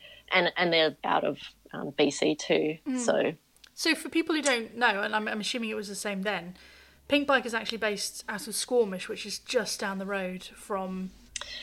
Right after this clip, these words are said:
Speaker 2: Whistler.
Speaker 1: Yep. Yeah, so they actually started in, um, in the Fraser Valley area,
Speaker 2: Ah, right.
Speaker 1: um, just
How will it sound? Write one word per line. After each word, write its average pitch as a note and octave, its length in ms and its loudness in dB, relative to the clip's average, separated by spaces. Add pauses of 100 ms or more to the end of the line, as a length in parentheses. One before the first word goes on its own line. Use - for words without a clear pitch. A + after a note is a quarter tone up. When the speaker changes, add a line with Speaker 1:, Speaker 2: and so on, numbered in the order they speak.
(280)
Speaker 2:
Whistler. - 360 -4
Speaker 1:
Yep. A#3+ 260 12 (480)
Yeah, G3 420 12
so A3+ 180 4
they A#3 120 10
actually C4+ 320 6
started G3+ 680 6
in, E3 400 -4 (140)
um, - 680 -6 (280)
in F3 180 2
the D#3+ 80 2
Fraser D#3+ 380 6
Valley E3 340 6
area, G3+ 380 6
Speaker 2:
Ah, A3 440 4
right. D3 280 2
Speaker 1:
um, D3+ 440 -8 (600)
just - 380 0